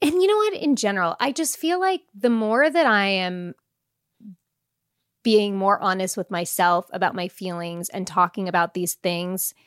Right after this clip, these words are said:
like, sometimes you think the more specific you get,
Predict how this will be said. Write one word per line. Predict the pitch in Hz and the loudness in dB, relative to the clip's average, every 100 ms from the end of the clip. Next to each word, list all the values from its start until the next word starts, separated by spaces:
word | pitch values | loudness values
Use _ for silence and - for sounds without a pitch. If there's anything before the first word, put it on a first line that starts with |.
| _ _ _ - | _ _ _ -2
like, | 220 | 2
sometimes | 269 247 247 262 208 | 2 2 2 0 0
you | 226 | -4
think | - 202 196 190 - - | -2 -2 -2 -6 -14 -4
the | 202 | -2
more | 196 196 | 2 0
specific | - 202 - 185 196 180 - | 0 -4 -2 -2 -2 -8 -8
you | 190 | -6
get, | 170 170 165 160 | 0 2 2 -2